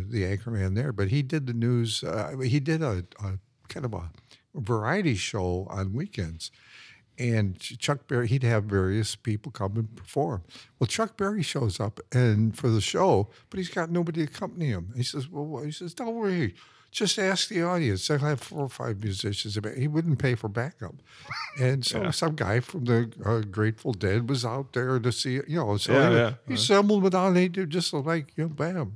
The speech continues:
Speaker 1: yeah, there's,
Speaker 2: Yeah.
Speaker 1: there's your accompanist.
Speaker 2: Yeah, he did that for you. He would drive around in his Cadillac to a, he'd drive up to a gig. He wouldn't play until he was
Speaker 1: You got
Speaker 2: paid.
Speaker 1: cash?
Speaker 2: Yeah,
Speaker 1: Yeah,
Speaker 2: you had to have
Speaker 1: cash.
Speaker 2: cash to, to get him to play, and you had to s-, supply the band.
Speaker 1: <laughs>
Speaker 2: And that was his deal forever.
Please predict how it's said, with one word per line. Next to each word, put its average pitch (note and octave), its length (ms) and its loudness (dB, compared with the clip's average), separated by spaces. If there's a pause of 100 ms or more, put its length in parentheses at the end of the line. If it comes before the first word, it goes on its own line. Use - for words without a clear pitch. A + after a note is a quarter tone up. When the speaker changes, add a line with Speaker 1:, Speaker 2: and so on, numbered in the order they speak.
Speaker 1:
yeah, A#2+ 80 -2 (240)
there's, B2+ 180 -2
Speaker 2:
Yeah. C#3 120 6 (200)
Speaker 1:
there's C3+ 240 -4
your D3 120 -4
accompanist. A#2 580 -4
Speaker 2:
Yeah, B2 240 6
he A#2+ 160 8
did F#3 160 4
that E3 180 4
for - 140 0
you. A#2+ 100 4
He B2+ 140 4
would D#3 160 4
drive C3 280 4
around C#3 240 0
in A#2+ 60 -2
his A2 100 -2
Cadillac A2+ 600 0
to F2+ 160 0
a, - 20 0
he'd G2+ 180 -2
drive G#2 240 2
up C3 160 -4
to C#3+ 140 0
a D3 40 -2
gig. G2+ 340 0
He G#2+ 80 0
wouldn't A#2 320 2
play D3+ 340 4
until G2 280 2
he G2+ 100 2
was G2+ 140 0
Speaker 1:
You - 40 -4
got A#2 160 4
Speaker 2:
paid. F2 140 6
Speaker 1:
cash? A#2+ 440 2
Speaker 2:
Yeah, A2 240 8
Speaker 1:
Yeah, - 60 4
Speaker 2:
you G#2+ 120 6
had G2 100 8
to - 80 6
have G2 120 4
Speaker 1:
cash. A2+ 520 4
Speaker 2:
cash - 60 -20 (120)
to, - 80 0 (240)
to - 80 4
get A2 160 4
him B2+ 80 0
to C3 80 -2
play, G2 400 4 (240)
and F#2 140 2
you G2+ 100 2
had G2+ 200 4
to F2 40 2
s-, - 240 0
supply - 380 -2
the E2+ 80 -2
band. C#2+ 340 -4 (220)
Speaker 1:
<laughs> - 180 -6 (800)
Speaker 2:
And D#2 100 2
that E2 140 2
was F2+ 140 2
his G2+ 160 4
deal G#2+ 220 4
forever. G#2 480 2